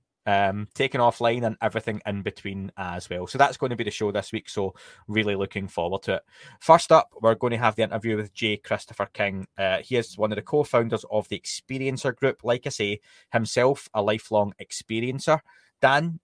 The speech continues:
before we throw to that, would you classify yourself as an experiencer? We've talked about some various bits and pieces on the podcast at different times, but it, it's a very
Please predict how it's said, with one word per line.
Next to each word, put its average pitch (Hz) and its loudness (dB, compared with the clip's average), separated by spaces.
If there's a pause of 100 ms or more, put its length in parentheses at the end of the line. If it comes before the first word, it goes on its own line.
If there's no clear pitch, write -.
before 135 0
we 127 -6
throw 120 -4
to 131 -4
that, 131 2 (1600)
would 165 -2
you 208 0
classify 156 4
yourself 135 0
as 139 -6
an 135 -6
experiencer? 127 0
We've 127 -2
talked - 2
about 110 -4
some 101 -8 (300)
various 104 0
bits - -2
and 104 -8
pieces 104 -10
on 98 -4
the 98 -4
podcast 98 -2
at - -14
different - -6
times, 95 -6
but 98 4 (540)
it, 127 2
it's 123 -4
a 123 2
very 117 2